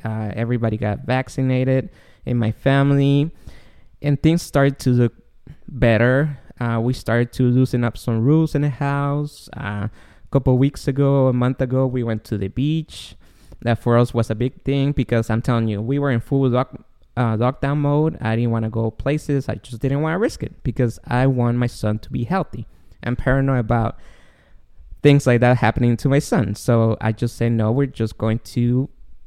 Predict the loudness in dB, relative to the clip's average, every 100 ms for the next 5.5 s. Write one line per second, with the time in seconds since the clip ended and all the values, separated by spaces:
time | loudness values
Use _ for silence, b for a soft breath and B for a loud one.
0 | -10 -8 -2 0 2 2 2 0 -2 -2
1 | 0 0 0 -2 -4 -4 -6 -6 -12 -20
2 | -20 b b 2 4 6 4 2 2 0
3 | 0 2 2 2 0 0 0 0 -2 -2
4 | -2 -2 -4 -4 2 4 4 2 2 0
5 | 0 -2 -2 -2